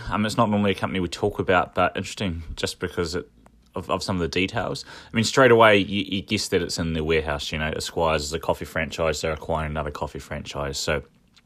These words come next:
this is a company that understands coffee, probably. I would hope so, and they also understand franchising. So that's two things there, and with Esquire's in the U K, you'd think they'd understand franchising in the U K.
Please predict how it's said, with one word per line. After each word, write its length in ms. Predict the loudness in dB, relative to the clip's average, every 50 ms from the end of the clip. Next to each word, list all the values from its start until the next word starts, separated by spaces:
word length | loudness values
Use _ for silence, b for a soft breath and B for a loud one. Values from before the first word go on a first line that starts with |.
| -20 _ -6
this 160 | -4 -2 0
is 80 | -2
a 40 | -2
company 280 | -2 -2 -4 -4 -2 -2
that 60 | -2
understands 360 | -2 -2 -2 -2 -2 -4 -4
coffee, 300 | 2 4 2 4 4 0
probably. 480 | 2 4 6 6 6 6 6 4 2 B B B B B B B B B B B
I 60 | -2
would 120 | -2 0 2
hope 180 | 0 -2 -2
so, 220 | 2 2 4 6 6
and 300 | 4 4 2 -2 0 2
they 80 | 2
also 220 | 2 2 2 0 -4
understand 380 | -2 -2 -4 -4 -4 -4 -4
franchising. 560 | 0 2 2 2 2 0 -2 -2 -2 -4 -8 -14 B B B B B B
So 160 | -8 -4 -2 -2
that's 240 | -2 -2 -4 -8 -12 _ _ -20 -20 -16 _
two 160 | -4 -2 -2
things 280 | -2 -2 -4 -4 -2 2
there, 220 | 2 2 4 4
and 240 | 2 0 -2 -4 -6 -2
with 340 | -2 -2 -2 -2 -8 -14 -16 _ _ _ _ _ _ _ _ _ _ _ _ _ _ _ -6
Esquire's 480 | -6 -4 0 4 6 8 8 8 6
in 60 | 4 0
the 60 | 0
U 140 | 0 0 0
K, 200 | 0 2 2 4
you'd 160 | 4 4 2
think 160 | 0 -4 -2
they'd 160 | -2 -2 -2
understand 380 | -2 -4 -4 -6 -4 -6 -6 -4
franchising 640 | -4 -6 -6 -6 -8 -8 -6 -6 -6 -6 -6 -10 -10
in 140 | -8 -8 -8
the 80 | -6
U 160 | -6 -6 -6 -6
K. 340 | -4 -2 0 0 0 -2